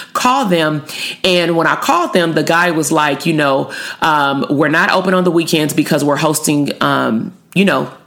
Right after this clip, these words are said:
events. And so you can come today." And I'm like, "Oh, heck, like, my husband is at work, like, for a long period of time." So I called him, uh, my fiance at the time, and he said, "Well, just go see it and, like, hit me up,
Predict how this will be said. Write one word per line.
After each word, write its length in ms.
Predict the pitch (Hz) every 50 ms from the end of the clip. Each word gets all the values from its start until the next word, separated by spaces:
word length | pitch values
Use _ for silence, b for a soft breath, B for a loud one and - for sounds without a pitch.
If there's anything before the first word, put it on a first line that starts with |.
| - - -
events. 480 | - 160 131 156 165 151 - 190 - -
And 200 | - 165 151 -
so 400 | - - 160 147 147 147 143 - B B B B B
you 120 | 180 208
can 120 | 202 202
come 160 | 180 202 170 151
today." 480 | - 147 156 131 113 110 - - - - -
And 100 | 151 151
I'm 120 | 151 151
like, 220 | 147 127 131 131 -
"Oh, 180 | - 202 185 165
heck, 320 | - 185 233 - - -
like, 160 | - 147 151
my 140 | 156 170 175
husband 300 | 180 175 151 156 156 151
is 80 | 143 151
at 200 | 139 - - 131
work, 300 | 143 160 160 151 - -
like, 260 | - - 143 - -
for 460 | - - - 156 147 147 143 139 -
a 60 | 123 131
long 220 | 135 139 143 139
period 220 | - 143 135 131 -
of 60 | 180
time." 300 | - 214 214 - - 143 B B B B B B B B B
So 180 | - - 175
I 140 | 156 156 151
called 360 | 156 - 214 220 220 220 214
him, 380 | 208 196 180 175 170 165 165 - - - -
uh, 100 | 160 160 - -
my 180 | 139 147 151 156
fiance 320 | 156 143 135 135 135 143
at 80 | 139 135
the 60 | 131
time, 280 | - 135 135 139 135 139
and 80 | 143
he 120 | 180 190 185
said, 280 | 185 170 147 139 139
"Well, 100 | 143 143
just 160 | 139 208 208
go 100 | - 190
see 220 | - - 143 127 117
it 100 | 113 -
and, 160 | - 139 139
like, 200 | 139 135 131 120
hit 180 | 131 165 185 151
me 140 | - 151
up, 220 | 147 147 - -